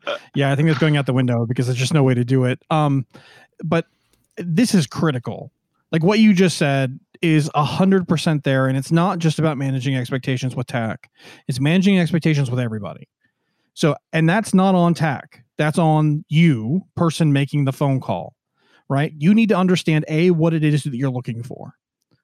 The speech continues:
Speaker 2: Are you looking for root cause analysis or are you looking for resolution? Sometimes you could be looking for both, but often those two things do not align.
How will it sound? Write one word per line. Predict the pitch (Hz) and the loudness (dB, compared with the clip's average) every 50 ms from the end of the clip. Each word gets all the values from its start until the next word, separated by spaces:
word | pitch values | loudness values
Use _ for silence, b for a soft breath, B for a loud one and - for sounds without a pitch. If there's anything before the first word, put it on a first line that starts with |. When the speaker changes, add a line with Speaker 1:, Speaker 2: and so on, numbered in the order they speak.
| _ | _
Speaker 2:
Are | - 135 139 | -2 0 2
you | 139 139 139 | 2 2 2
looking | 131 165 170 - 196 175 | 2 0 2 2 2 2
for | - 196 | 2 2
root | 165 170 175 - | 2 2 2 0
cause | - 175 170 165 156 | 0 0 0 0 2
analysis | 170 165 156 156 165 185 196 - - 262 - - - | 0 0 0 0 0 -2 -2 -2 -2 -4 -4 -4 -4
or | - 165 | 0 2
are | 165 | 2
you | 160 156 156 156 | 4 4 4 4
looking | 156 175 - 180 180 | 2 2 2 2 2
for | 165 - 180 156 | 2 2 2 2
resolution? | 151 147 143 139 143 135 135 123 113 - - - - - b b b b b b | 2 2 0 0 0 0 0 -2 -2 -4 -8 -12 -12 -16 b b b b b b
Sometimes | - - - 175 196 262 269 - 233 233 220 202 175 | -12 -4 0 2 2 4 4 4 4 4 4 4 4
you | 208 | 4
could | 190 190 | 4 4
be | 180 185 170 | 6 6 4
looking | 165 170 - 180 165 | 4 2 2 0 0
for | 147 160 156 | 2 0 0
both, | 147 135 110 - - - - _ _ _ _ _ _ _ _ _ _ _ _ _ _ _ _ | 0 0 -2 -4 -8 -12 -18 _ _ _ _ _ _ _ _ _ _ _ _ _ _ _ _
but | 160 156 | -4 -2
often | - 180 190 226 - - 254 | 0 0 -2 -2 0 0 2
those | 233 214 202 - | 2 2 2 2
two | - - 226 | 2 2 2
things | - - 202 185 156 127 | 4 4 2 2 2 0
do | - - 160 185 196 | 0 2 4 4 6
not | 185 175 180 180 - - - - | 4 4 2 0 -4 -8 -10 -8
align. | 135 135 127 131 131 120 98 85 - - - | -6 -4 -2 -2 -2 -4 -6 -8 -14 -18 -20